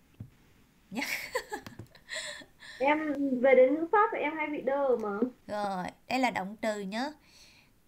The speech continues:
Speaker 1: Cộng với, đầu tiên chị chỉ biết là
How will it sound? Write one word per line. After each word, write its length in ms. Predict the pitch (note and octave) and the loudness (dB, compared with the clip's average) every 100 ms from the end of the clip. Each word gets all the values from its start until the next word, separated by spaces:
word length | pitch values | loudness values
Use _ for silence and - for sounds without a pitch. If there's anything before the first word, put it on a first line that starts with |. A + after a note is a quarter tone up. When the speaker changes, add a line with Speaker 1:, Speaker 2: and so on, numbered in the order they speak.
| - | -10
Speaker 1:
Cộng 640 | A3 - F#3 G#3 A3+ A#3 G#3+ | -10 -8 -10 -8 -8 -6 -8
với, 600 | G3+ G#3+ A3+ A#3+ D4 - - _ _ _ _ - | -8 -8 -4 -2 -2 -6 -20 _ _ _ _ -6
đầu 140 | G3+ | -4
tiên 260 | F#3 A#3 A3 | -4 -6 -6
chị 120 | G3+ | -10
chỉ 160 | A3 | -10
biết 240 | A3 B3+ | -6 -6
là 120 | C4+ | -6